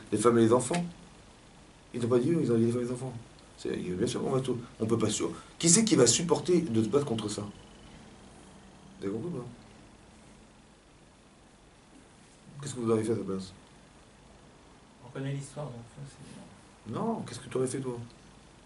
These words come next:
Speaker 1: Mais évidemment que c'est pas évident, que tu racontes. Tu t'as vu les miracles, mais vas-y, vas-y, vas-y, va te battre maintenant. C'est quoi la différence entre un miracle et ça ?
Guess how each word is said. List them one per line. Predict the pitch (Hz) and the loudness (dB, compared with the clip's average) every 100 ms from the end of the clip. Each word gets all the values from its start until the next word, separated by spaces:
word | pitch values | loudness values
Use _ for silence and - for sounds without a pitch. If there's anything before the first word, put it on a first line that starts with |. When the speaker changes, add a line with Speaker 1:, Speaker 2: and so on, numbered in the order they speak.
| - - - - | -20 -20 -20 -18
Speaker 1:
Mais | - 104 | -10 -6
évidemment | 90 95 127 208 | -4 -2 -2 -2
que | 208 | -4
c'est | 117 | -2
pas | 110 | 0
évident, | 107 110 117 | 0 0 -2
que | 117 95 | -4 -6
tu | 87 | -8
racontes. | 95 95 113 113 - - - - - | -8 -6 -8 -10 -18 -20 -20 -18 -4
Tu | |
t'as | 107 | 2
vu | 113 | 4
les | 110 | 4
miracles, | 113 117 110 | 4 4 4
mais | |
vas-y, | 98 147 | 4 2
vas-y, | 185 - - | 2 0 2
vas-y, | 147 - | 0 2
va | 156 | 0
te | |
battre | 180 202 | 0 -2
maintenant. | 165 165 170 - - - - - - - - - - - - - | -4 -6 -10 -14 -18 -20 -20 -20 -20 -20 -20 -20 -20 -20 -20 -16
C'est | - | -4
quoi | 135 | 0
la | 113 | 0
différence | 113 117 117 | 0 -2 -2
entre | 101 113 | -6 0
un | 110 | 4
miracle | 113 120 113 | 4 4 0
et | |
ça ? | 101 110 | -2 -2